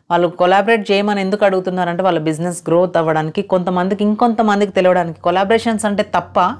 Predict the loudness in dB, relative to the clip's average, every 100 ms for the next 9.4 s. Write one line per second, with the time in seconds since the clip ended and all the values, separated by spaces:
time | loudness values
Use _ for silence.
0 | -6 -4 -4 -6 -10 -18 -16 -16 -18 -6
1 | -4 2 2 4 2 4 0 0 -4 -2
2 | -2 0 0 0 0 -2 0 2 2 0
3 | -4 -8 _ -20 -20 _ -2 2 4 4
4 | 4 2 2 0 0 -2 -2 0 0 0
5 | 0 2 4 4 6 6 4 2 2 0
6 | 0 0 0 0 0 2 0 2 2 2
7 | 0 2 4 6 4 4 2 2 2 0
8 | 2 0 2 0 2 0 2 0 0 -2
9 | 0 2 2